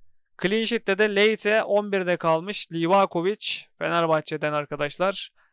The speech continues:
zirvede. Hemen şöyle Konferans Ligi'ne de bir bakalım. Durumlar ne? Konferans Ligi'nde kalecimiz yok. Asiste Adnan Yanuzay üç asistle aşağılarda kalmış.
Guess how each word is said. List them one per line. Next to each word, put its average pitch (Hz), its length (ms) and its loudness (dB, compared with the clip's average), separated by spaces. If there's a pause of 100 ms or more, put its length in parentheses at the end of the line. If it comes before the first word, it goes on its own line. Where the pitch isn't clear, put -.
(260)
zirvede. 160 680 0 (960)
Hemen 202 320 -2
şöyle 196 280 -2
Konferans 185 720 0
Ligi'ne 185 280 -6
de 180 120 0
bir 165 100 -2
bakalım. 160 420 -6 (400)
Durumlar 160 500 -2
ne? 165 220 -4 (1500)
Konferans 190 600 0
Ligi'nde 180 300 -6
kalecimiz 160 520 -4
yok. 170 500 -2
Asiste 180 680 -2
Adnan 185 320 -4
Yanuzay 175 480 -4
üç - 120 -8
asistle 160 520 -6 (340)
aşağılarda 170 680 0
kalmış. 185 680 -4